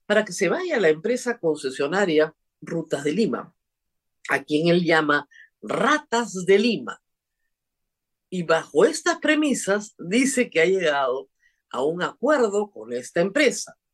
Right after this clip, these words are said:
Como ustedes imaginarán, es difícil creer que te puedas sentar a la mesa a discutir algo de manera empresarial, llamando a tu interlocutor rata.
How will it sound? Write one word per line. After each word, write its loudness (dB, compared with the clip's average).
Como -10
ustedes 4
imaginarán, 0
es -4
difícil -4
creer 4
que -6
te -6
puedas -2
sentar -4
a -4
la -4
mesa 0
a -4
discutir -4
algo 0
de 0
manera 0
empresarial, 2
llamando 0
a -2
tu -6
interlocutor -2
rata. -2